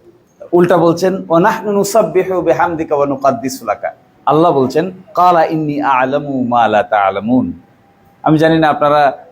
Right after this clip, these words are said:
আলেম ওলামা যারা আছেন তারা এটা ভালো বুঝবেন। এটা বিতর্ক। মানুষকে যখন সৃষ্টির প্রক্রিয়া আল্লাহ শুরু করেন, ইচ্ছা প্রকাশ করেন, তখন ফেরেশতারা বললেন যে, "দরকার কেন? আমরাই তো আপনার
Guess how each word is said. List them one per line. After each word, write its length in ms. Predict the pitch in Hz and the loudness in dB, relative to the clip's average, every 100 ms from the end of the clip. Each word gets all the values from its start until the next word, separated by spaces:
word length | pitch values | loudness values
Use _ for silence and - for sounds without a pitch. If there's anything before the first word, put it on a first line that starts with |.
| - | -4
আলেম 300 | 127 147 156 | 0 2 2
ওলামা 260 | 160 156 147 | 2 2 2
যারা 220 | 139 131 | 2 2
আছেন 220 | 131 143 | 0 -2
তারা 180 | 143 135 | 0 -2
এটা 160 | 143 139 | -2 -4
ভালো 240 | 127 135 | -2 -2
বুঝবেন। 420 | 127 131 120 131 131 - - | -2 -4 -2 -2 -4 -10 -8
এটা 120 | - | 0
বিতর্ক। 540 | 180 208 240 220 139 110 - _ _ _ _ _ - | 2 4 4 2 0 -4 -8 _ _ _ _ _ -4
মানুষকে 380 | 156 208 208 208 | 0 0 0 0
যখন 200 | 180 175 | 2 0
সৃষ্টির 480 | - 254 262 247 170 | 2 0 2 0 0
প্রক্রিয়া 380 | 190 190 175 156 | -4 0 2 2
আল্লাহ 180 | 143 131 | 2 0
শুরু 240 | - 127 | -2 -4
করেন, 280 | 127 120 143 - _ _ _ - - | 0 -2 -2 -8 _ _ _ -14 -2
ইচ্ছা 320 | 202 214 254 | -2 0 0
প্রকাশ 360 | 254 208 160 - | 0 0 -4 -4
করেন, 260 | 127 135 156 - _ - | -4 -4 -6 -18 _ -2
তখন 220 | 180 208 | 0 2
ফেরেশতারা 520 | 196 196 196 196 185 | 2 2 2 2 2
বললেন 360 | 165 175 196 202 - _ _ _ _ | 2 2 0 -2 -14 _ _ _ _
যে, 100 | 139 175 | -2 0
"দরকার 380 | 165 240 277 247 | 2 2 2 2
কেন? 260 | 180 127 92 - - | 0 -2 -4 -8 0
আমরাই 340 | 190 226 240 | 2 4 2
তো 120 | 220 | 4
আপনার 320 | 190 - 156 | 0 0 -2